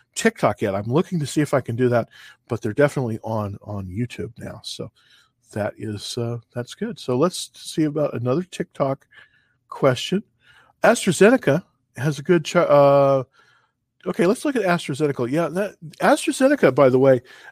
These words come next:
out of the, out of the three companies that are doing the coronavirus thing, uh, <clears throat> basically Pfizer, Moderna, and AstraZeneca,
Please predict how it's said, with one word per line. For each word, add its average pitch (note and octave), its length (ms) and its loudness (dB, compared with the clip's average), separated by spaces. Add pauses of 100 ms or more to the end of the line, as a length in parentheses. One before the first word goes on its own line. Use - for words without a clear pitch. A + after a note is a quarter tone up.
out G#3+ 220 6
of D4 120 0
the, E3+ 240 2
out F3+ 140 4
of B3+ 80 -2
the G3+ 100 0
three A#3 240 -8
companies G#3 360 -4
that D3+ 100 -2
are B2+ 120 2
doing E3 280 -2
the C3 60 -4
coronavirus C#3 640 0
thing, A2 220 -6 (560)
uh, A2+ 300 0 (280)
<clears throat> - 260 -18
basically D3 440 2
Pfizer, C#3+ 600 4 (420)
Moderna, C#3 600 0
and B2+ 380 -2
AstraZeneca, C3+ 840 0